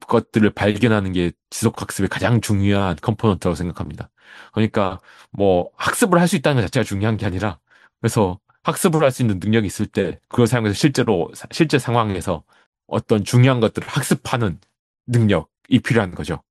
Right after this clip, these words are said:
학습 자체가 가능한 게 중요한 게 아니라, 어, 실제 상황에 던져졌을 때 필요한 것들을 배우는 능력, 이게 필요한 거죠. 그리고 이게 아마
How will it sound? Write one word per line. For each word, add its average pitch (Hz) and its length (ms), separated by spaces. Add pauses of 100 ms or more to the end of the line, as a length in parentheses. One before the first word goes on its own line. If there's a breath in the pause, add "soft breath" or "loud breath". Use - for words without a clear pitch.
(340)
학습 160 240
자체가 - 280
가능한 107 300
게 98 80
중요한 98 400
게 87 80
아니라, 85 300 (420 loud breath)
어, 92 160
실제 135 240
상황에 127 300
던져졌을 101 640
때 98 140
필요한 160 340
것들을 101 220
배우는 107 360
능력, 92 360 (420)
이게 107 180
필요한 85 340
거죠. 82 280 (420 soft breath)
그리고 107 160
이게 107 220
아마 90 460